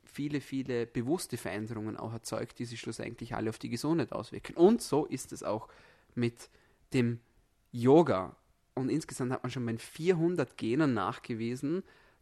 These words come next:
dass Yoga einen positiven Effekt quasi haben kann. Also, auch von wissenschaftlicher Seite her kann man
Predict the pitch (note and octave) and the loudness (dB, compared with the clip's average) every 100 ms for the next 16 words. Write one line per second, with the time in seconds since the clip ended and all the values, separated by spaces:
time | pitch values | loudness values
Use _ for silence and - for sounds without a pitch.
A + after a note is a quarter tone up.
0 | - A2+ A#2+ - A#2+ A2+ C#3+ D3 C#3+ C#3+ | -4 -4 -4 -8 -2 0 2 2 2 0
1 | - _ A#2 A2+ - B2 B2 A#2+ A#2+ A#2+ | -4 _ -4 -4 -4 -6 -6 -8 -10 -10
2 | A#2+ - A2+ - - - _ _ _ _ | -10 -10 -10 -12 -20 -20 _ _ _ _
3 | - B2 A#2+ A2+ G#2+ A2+ - - - - | -10 -8 -6 -2 -2 -2 -8 -10 -10 -12
4 | _ _ _ _ - G#2 A#2 E3 A#3 - | _ _ _ _ -4 -2 2 2 0 -4
5 | _ - _ _ _ _ A#2 B2 A#2+ A#2+ | _ -20 _ _ _ _ -2 0 -2 -2
6 | - A2+ A#2 - A#2+ A2 A2 B2 A#2 A2+ | -4 -8 -8 -8 -6 -6 -6 -8 -6 -6
7 | A#2+ - - _ _ - A2+ A#2 A2+ | -6 -12 -20 _ _ -4 -2 0 -2